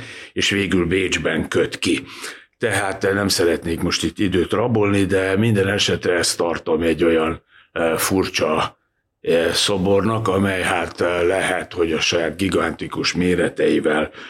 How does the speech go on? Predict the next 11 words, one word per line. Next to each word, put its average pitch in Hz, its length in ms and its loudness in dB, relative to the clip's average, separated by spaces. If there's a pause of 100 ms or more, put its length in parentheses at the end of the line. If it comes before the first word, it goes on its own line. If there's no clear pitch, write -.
(240)
több 85 260 0
figyelmet 76 1200 0
kap, 85 320 -2
mint 73 220 -2
amit 69 280 -4
esetleg 78 680 0
művészeti 80 720 0
vagy 67 220 -4
esztétikai - 920 0 (360)
voltában 80 840 0
megérdemelne. 76 1200 -4